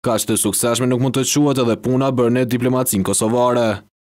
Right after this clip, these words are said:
Gabimet e kryediplomatës Donika Gërvalla janë ato që mbahen mend më së shumti nga ky sektor.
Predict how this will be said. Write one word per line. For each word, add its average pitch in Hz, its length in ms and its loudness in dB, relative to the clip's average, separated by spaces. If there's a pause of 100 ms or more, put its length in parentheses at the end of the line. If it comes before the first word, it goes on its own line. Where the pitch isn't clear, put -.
(360)
Gabimet 120 640 0
e - 20 -4
kryediplomatës 113 880 0
Donika 110 320 0
Gërvalla 120 800 0
janë 107 300 -2
ato 117 180 -2
që 120 160 0
mbahen 127 320 0
mend 127 220 0
më 113 100 0
së 92 160 -2
shumti 127 320 -2
nga 127 160 -2
ky 90 160 -2
sektor. 113 540 0